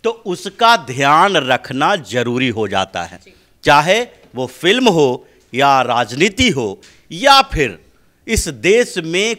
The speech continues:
Speaker 1: कोई बड़े स्तर पर किए जाने वाली कार्रवाई हो, हर जगह पर धार्मिक भावनाओं को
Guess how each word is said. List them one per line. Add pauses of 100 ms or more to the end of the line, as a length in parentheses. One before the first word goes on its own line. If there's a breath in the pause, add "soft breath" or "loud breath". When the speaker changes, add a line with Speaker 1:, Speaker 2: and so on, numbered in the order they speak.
Speaker 1:
कोई
बड़े
स्तर
पर
किए
जाने
वाली
कार्रवाई
हो, (360 soft breath)
हर
जगह
पर (280 soft breath)
धार्मिक
भावनाओं
को